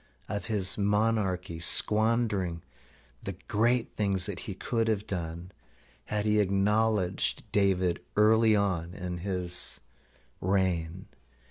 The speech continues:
bringing David up instead of trying to bring David down. There's a principle about that. We have to be bringing people up,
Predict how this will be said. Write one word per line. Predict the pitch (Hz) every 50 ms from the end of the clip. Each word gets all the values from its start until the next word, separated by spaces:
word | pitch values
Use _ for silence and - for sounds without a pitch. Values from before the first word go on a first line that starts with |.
| - - - _ -
bringing | - 95 90 104 110 117 123 127 135 143 143 143 135 131 131 120
David | - 117 113 117 120 110 113 113 101 -
up | - 107 101 87 - - - _ _ _ - - _ _ _ _ _ _ - - _ _ _ _ _ _ _ - - - - -
instead | - 107 98 - - - 110 107
of | 104 90
trying | - - - 110 113 113 104
to | 98
bring | 80 78 95 98 101 104 101 90
David | - 95 95 98 95 101 92 85 87
down. | 98 98 101 98 87 87 - - 127 - - - _ - - - - - -
There's | - 123 131 123 135
a | 143
principle | 139 - - 151 151 - - - 143 127 131 117 110 107
about | 98 101 101 98 - -
that. | 104 98 95 107 117 -
We | 107 110 110
have | 123 131 131 -
to | - 143
be | 135 135 135
bringing | 123 104 113 117 120 123 123 120 117
people | 113 - 117 113 - - 127 113
up, | 95 90 98 - - -